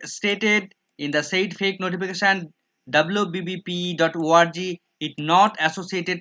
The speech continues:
with this board", অর্থাৎ প্রাথমিক শিক্ষা পর্ষদের এই মুহূর্তে এই অফিসিয়াল ওয়েবসাইটটা নেই, কিন্তু এই ওয়েবসাইটে কিন্তু সমস্ত রিক্রুটমেন্ট প্রসেসগুলো এর আগে কন্ডাক্ট করতো। তাহলে প্রাথমিক শিক্ষা পর্ষদ কিন্তু অফিসিয়ালি তারা কিন্তু জানায়নি যে সেই অ-, অফিসিয়াল ওয়েবসাইটটা তাদের এই মুহূর্তে তারা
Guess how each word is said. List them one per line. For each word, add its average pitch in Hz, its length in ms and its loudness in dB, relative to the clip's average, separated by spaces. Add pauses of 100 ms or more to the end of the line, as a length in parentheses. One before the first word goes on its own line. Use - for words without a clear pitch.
with 156 120 -2 (140)
this 196 140 0 (160)
board", 165 320 4
অর্থাৎ 180 260 -2
প্রাথমিক 185 320 0
শিক্ষা 208 220 -4
পর্ষদের 190 340 -2 (360)
এই 185 120 2
মুহূর্তে 208 300 4
এই 180 140 2
অফিসিয়াল 180 320 -2 (300)
ওয়েবসাইটটা 170 480 0 (140)
নেই, 190 160 4 (360)
কিন্তু 214 180 2 (100)
এই 254 100 4
ওয়েবসাইটে 226 480 4
কিন্তু 208 160 -4 (100)
সমস্ত 208 240 -4
রিক্রুটমেন্ট 208 540 -4
প্রসেসগুলো 180 480 -4
এর 170 140 4
আগে 160 120 0 (120)
কন্ডাক্ট 160 380 2
করতো। 190 220 -2 (420)
তাহলে 180 240 4
প্রাথমিক 185 280 0
শিক্ষা 202 220 -4
পর্ষদ 190 240 -8
কিন্তু 185 160 -6 (400)
অফিসিয়ালি 196 420 -2
তারা 170 160 2
কিন্তু 175 220 -4
জানায়নি 185 340 4 (100)
যে 170 80 0
সেই 170 220 -4
অ-, 160 120 -4 (100)
অফিসিয়াল 165 280 -6
ওয়েবসাইটটা 170 460 0 (380)
তাদের 156 240 2
এই 165 100 4
মুহূর্তে 190 260 -4
তারা 175 140 4